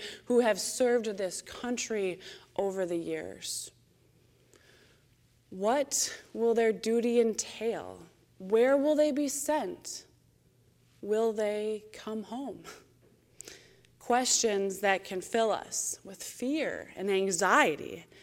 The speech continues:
Maybe questioning is a part of our D N A. To question, to try to understand, to try to be able to control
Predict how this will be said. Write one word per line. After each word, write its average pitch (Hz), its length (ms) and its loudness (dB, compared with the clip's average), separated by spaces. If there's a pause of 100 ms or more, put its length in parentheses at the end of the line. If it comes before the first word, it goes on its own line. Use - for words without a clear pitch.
(360)
Maybe 381 360 12
questioning 302 720 6
is 247 240 6
a 240 80 4
part 269 400 0
of 254 140 2
our 226 160 2
D 190 300 -2
N 160 160 -4
A. - 240 -16 (1040)
To 214 120 -2
question, - 800 -2 (180)
to 226 140 -2
try 269 380 2
to 285 180 6
understand, 226 1200 2
to 240 120 4
try 311 280 8
to 339 80 8
be 320 200 8
able 311 160 6
to 285 80 4
control 285 1120 6